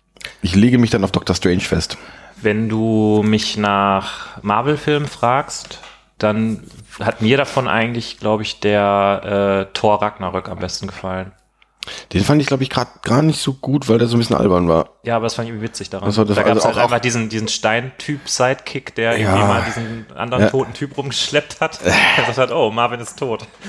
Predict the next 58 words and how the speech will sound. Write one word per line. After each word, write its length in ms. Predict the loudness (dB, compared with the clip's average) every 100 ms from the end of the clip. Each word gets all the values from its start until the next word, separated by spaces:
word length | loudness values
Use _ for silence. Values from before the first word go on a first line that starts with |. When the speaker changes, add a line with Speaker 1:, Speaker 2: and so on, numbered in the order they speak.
| -18 -6
Speaker 2:
<laughs> 540 | -2 -2 -2 -2 -2 0
Das 180 | -2 -2
finde 180 | -10
ich 80 | -4
halt 120 | -4
irgendwie 180 | -4 -10
total 300 | -10 -4 -4
lustig, 280 | -4 -6 -8 -10
keine 200 | -8 -4
Ahnung. 160 | 0 0
Speaker 1:
Ich 80 | -2
fand 460 | 0 0 0 0
auch, 340 | 4 4 2 0
ähm, 320 | 4 4 4 0 -4 -6
ich 140 | -2
hab 200 | -2 0
damals, 420 | 0 2 2 0
war 60 | 0
das 100 | -2
einzige, 400 | 0 0 2 2
meine 160 | 4 4
einzige, 380 | 2 4 4
äh, 320 | 4 2 0 0
Berührung 480 | 0 2 4 4
mit, 240 | 4 2 0
mit 260 | 0 0
M 140 | 0 0
C 160 | 0
U 180 | 0 2
war 200 | 4 4
aber 180 | 4 4
Guardians 300 | 4 2 0
of 80 | 0
the 80 | 2
Galaxy 340 | 2 2 -2
eins. 420 | 0 2 0 -2 -12
Speaker 2:
Mhm. 280 | -10 -10 -12 -16 -20 -20 -4
Guardians 240 | -2 0 -2
of 80 |
the 60 | -2
Galaxy 320 | -2 -2 -4
kann 140 | -6 -6
ich 100 | -6
zum 100 | -6
Beispiel 200 | -6 -8
nicht 60 |
so 80 | -10
gut 140 | -10
leiden, 280 | -8 -8 -10
irgendwie. 220 | 0 4 4
Speaker 1:
Ja, 40 |
also 160 | 4 0
ich 100 | 0
fand 200 | 0 4
damals 200 | 4 4
den 80 |
ersten 280 | 2 2 2
Teil 320 | 0 2 0